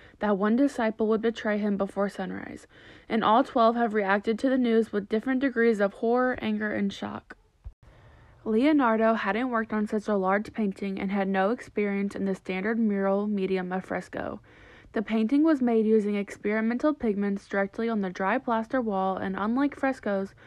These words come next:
where the pigments are mixed with the wet plaster, it has not stood the test of time well. Even before it was finished, there were problems with the paint flaking from the wall, and Leonardo had to repair it.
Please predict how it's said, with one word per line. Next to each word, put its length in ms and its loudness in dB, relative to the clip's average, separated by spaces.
where 100 -4
the 100 0
pigments 460 -4
are 80 -4
mixed 340 -4
with 140 -8
the 80 -4
wet 240 -4
plaster, 560 -4
it 80 -4
has 240 -4
not 320 -4
stood 220 -6
the 100 -2
test 340 -8
of 100 -6
time 340 -6
well. 360 -8
Even 260 4
before 400 4
it 100 -2
was 160 0
finished, 460 -2
there 120 0
were 120 2
problems 480 -2
with 140 -2
the 80 0
paint 340 -4
flaking 380 -2
from 160 0
the 100 4
wall, 300 0
and 200 0
Leonardo 540 0
had 160 -4
to 80 -4
repair 380 -4
it. 180 -8